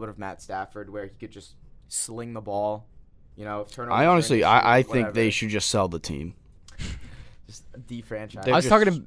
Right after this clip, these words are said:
Speaker 3: I was talking to Ben too. He doesn't even like Dan Campbell that much, really.
Speaker 2: I think he's, like, a nice guy, but he's a horrible coach, clearly. Like, he's not that good at his job.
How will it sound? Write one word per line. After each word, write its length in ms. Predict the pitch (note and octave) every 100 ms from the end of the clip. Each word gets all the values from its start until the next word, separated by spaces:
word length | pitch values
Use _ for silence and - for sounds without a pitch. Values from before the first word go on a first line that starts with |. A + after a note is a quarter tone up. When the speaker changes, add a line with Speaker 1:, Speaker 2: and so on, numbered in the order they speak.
| -
Speaker 3:
I 80 |
was 120 | F3 -
talking 220 | A#3+ G#3+
to 60 | D#3+
Ben 200 | E3+ E3
too. 180 | G#3
He 100 | E3 C#3
doesn't 220 | F3 G3+
even 160 | G3
like 200 | D#3+ D#3+
Dan 240 | C#3 C#3 C#3
Campbell 340 | C#3 D#3 C#3
that 160 | G2 D#2+
much, 200 | F2+ -
really. 320 | B2+ A#2 A#2+ _ - -
Speaker 2:
I 140 | C#4
think 160 | D#4+ -
he's, 120 | F#4
like, 100 | -
a 60 | A3
nice 280 | G#3+ A3+ -
guy, 320 | E3+ A3 A3
but 180 | F#3 F3
he's 220 | E3 D3+
a 100 | A#2+
horrible 380 | B2 G3+ G3 G#2+
coach, 480 | - C3 D#3+ A#2
clearly. 600 | - A2 C3+ A#2 G#2+ A#2+ - - - _ _ _ _ - _ - - - - - -
Like, 420 | C3 C3 - - - - -
he's 200 | - -
not 140 | -
that 200 | - E3+
good 160 | E3+ G3
at 80 | G3+
his 140 | C#3+
job. 640 | - E3+ E3+ - B2+ -